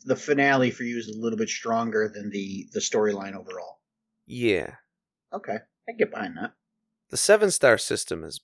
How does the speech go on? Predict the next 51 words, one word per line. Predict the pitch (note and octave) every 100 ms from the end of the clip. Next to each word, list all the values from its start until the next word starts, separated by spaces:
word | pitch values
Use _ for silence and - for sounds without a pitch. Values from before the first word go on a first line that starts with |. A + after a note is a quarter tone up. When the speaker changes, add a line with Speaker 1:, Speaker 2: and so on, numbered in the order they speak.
| _
Speaker 2:
is | - E2+ -
hard. | - C#2 B1 - -
<laughs> | - - - - - _ _ C3+
Speaker 1:
Yeah. | B2+ C3+ C3+ C3 C3 C#3 - -
I | E3
don't | A3 A3
know | G#3
if | G#3
I'm | D#3+
gonna, | C3+
I, | A#2 C3
I | A#2+ D3
don't | D3+
think | D3+
I'm | A#2
gonna | A2
bother | G2+ G#2+ G2+
splitting | - - A2 G2+
it | G2+
up | G2+ G#2
into | F#2 - _
parts | - G#2+ -
or | -
anything | G2+ G2
like |
that. | G2
I | G2
think | A2+
I'm | G#2+
just | - G#2
gonna | F#2
look | G2 G2
at | G2+ - -
Red | G2+ G2
Ribbon | G2 G2 G2 -
arc | G2 F#2
as | - G2+
a | G2+
whole. | - G#2+ G#2+ A#2+ - _ _ _ _ _ _ -
Uh, | G#2+ G#2+ A2
I'm | - C#3+
gonna | D#3
give | D#3+ D#3+
it | -
overall, | D3 C#3 C3+ D3 C#3
I'm | B2
gonna | A#2+
give | A2+ B2
it | A#2+ -
four | A#2+ G2+
stars. | - F#2+ D#2 - -